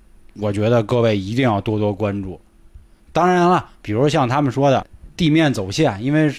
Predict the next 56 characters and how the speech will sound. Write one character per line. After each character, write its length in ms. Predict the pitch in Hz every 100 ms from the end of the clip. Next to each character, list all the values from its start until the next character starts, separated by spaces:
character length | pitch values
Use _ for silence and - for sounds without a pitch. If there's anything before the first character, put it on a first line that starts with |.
| -
一 140 | 143
般 180 | 127 151
都 160 | 151 151
说 220 | 151 147
是 180 | 117 101 -
上 300 | - 160 117
走 240 | 120 139
水， 380 | 117 92 92 92 - -
这 100 | -
下 220 | - 151
走 180 | 107 92
电。 180 | 123 107 - - _ _
他 160 | 127
们 140 | 127 113
说 160 | 123
有 200 | 113 92
的 80 | 92
人 220 | 104 123 117
走 180 | 92 98
线， 300 | 139 123 113
那 160 | 113
个 240 | 101 92 90
线 420 | - 151 117 104
故 180 | 123 123
意 120 | 120
给 140 | 107 117
你 100 | 123
码 260 | 113 87
得 40 | 90
跟 160 | 113
花 220 | 117 151 143
儿 100 | 131
一 180 | 101
样， 200 | 95 87 - _ _ -
就 140 | 127
是 100 | 117
为 180 | 120 123
了 240 | 107 104 - _ _ - -
多 140 | 139
收 160 | 131 131
你 60 |
点 120 | 127 92
儿 60 |
钱， 360 | - 98 110 110
因 120 | 151
为 100 | 160
走 220 | - 101
电 260 | 123 139 127
是 100 | 127
按 220 | 139 127
照 100 | 120
那 120 | 120
个 180 | 117 104
米 380 | 104 113 101 80
算 360 | - 135 113
的。 100 | 82